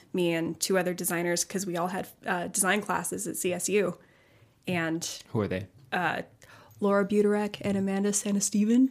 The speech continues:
Speaker 1: You guys are freaking awesome.
Speaker 2: Mm.
Speaker 1: Do you like my voice when I talk about you? <laughs> Um, we just had a great time in design classes, and I told them, I was like,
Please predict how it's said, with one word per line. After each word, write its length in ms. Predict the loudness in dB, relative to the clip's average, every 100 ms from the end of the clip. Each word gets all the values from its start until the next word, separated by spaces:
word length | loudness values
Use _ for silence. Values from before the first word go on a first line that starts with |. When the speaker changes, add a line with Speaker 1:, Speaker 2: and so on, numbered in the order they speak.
| 0 _
Speaker 1:
You 80 | -8
guys 220 | -4 -2
are 60 | -2
freaking 360 | -2 -2 -2 -2
awesome. 500 | -2 0 4 6 4 0 _ -2
Speaker 2:
Mm. 240 | 4 4 4 0
Speaker 1:
Do 100 | 2
you 60 |
like 200 | 4 4
my 140 | 6 6
voice 400 | 6 4 2 2
when 80 | 2
I 60 |
talk 260 | 2 0 2
about 220 | 2 4
you? 140 | 4 0
<laughs> 840 | -6 -20 _ _ -12 -10 -10 -12 2
Um, 420 | 4 6 4 -2 -8 _ _ _ _ _ _ _ _ -4
we 720 | 0 2 4 4 6 4 2 -6 _ _ _ -2
just 180 | 0
had 140 | 2 2
a 40 |
great 240 | 0 -2 -2
time 200 | 0 0
in 40 |
design 280 | 0 0 -2
classes, 460 | 2 0 2 -2 -2
and 100 | -4
I 60 | -4
told 220 | -2 -2
them, 120 | -2
I 60 | -2
was 100 | -4
like, 140 | -4